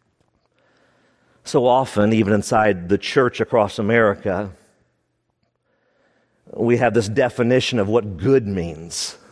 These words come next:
I mean, this happens all the time. You know, I run into somebody and, you know, so-and-so, and I'll say, "Well, tell me about so-and-so." And they say, "Well, oh man, he's,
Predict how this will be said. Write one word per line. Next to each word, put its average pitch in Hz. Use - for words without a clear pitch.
I -
mean, 98
this 104
happens 110
all 101
the 101
time. 101
You 90
know, 92
I 90
run 98
into 92
somebody 104
and, 95
you 95
know, 95
so-and-so, 110
and 101
I'll 101
say, 131
"Well, 143
tell 233
me 226
about 180
so-and-so." 131
And 113
they 113
say, 120
"Well, 190
oh 196
man, 190
he's, 202